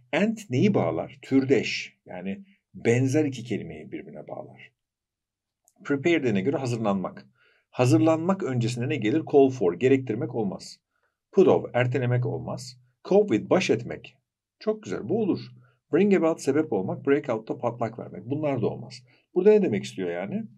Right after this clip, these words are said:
İnsanların, insanlara ne öğretmiş covid on dokuz? How to cope with, baş etme ve hazırlıklı olma. Yani hem baş etme hem de gelecekteki pandemilere karşı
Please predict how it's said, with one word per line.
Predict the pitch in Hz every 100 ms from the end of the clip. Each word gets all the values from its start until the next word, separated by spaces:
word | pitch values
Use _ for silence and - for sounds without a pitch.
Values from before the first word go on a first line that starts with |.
| _ _ _
İnsanların, | - 156 156 131 113 135 - - -
insanlara | 123 127 131 135 135
ne | 139
öğretmiş | 143 104 - 98 -
covid | 90 85 -
on | 87 - 90
dokuz? | 90 175 196 - _ _ _ _ _ _ _ _ _ _ _ _ -
How | 165 180 170 175
to | 175 175 _ _
cope | - 165 - 104
with, | -
baş | 147 185
etme | 190 - 156 165 - 107
ve | 127 -
hazırlıklı | - 101 101 117 123 127
olma. | 147 113 92 80 - _ _ _ _
Yani | 90 90
hem | 101 196 180
baş | 156 151
etme | 147 190
hem | 147 143
de | 143
gelecekteki | 113 101 101 113 139 214 196
pandemilere | 143 113 104 98 95 98
karşı | 101 95 185